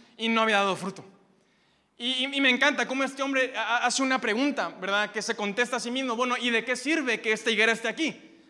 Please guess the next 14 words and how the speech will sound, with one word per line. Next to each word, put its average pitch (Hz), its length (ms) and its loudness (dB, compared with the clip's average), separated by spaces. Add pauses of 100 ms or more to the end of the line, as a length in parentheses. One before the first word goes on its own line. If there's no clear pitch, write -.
Si 170 120 -10
no 185 120 0
da 240 100 6
fruto, 233 580 -2 (600)
¿para 240 240 2
qué 277 80 2
ocupa 294 400 2
terreno?". 254 380 0
Y - 20 -2
se 240 140 -2
contesta 233 480 -2
solo, 262 260 0
"Pues 180 160 -6
córtala". 240 500 2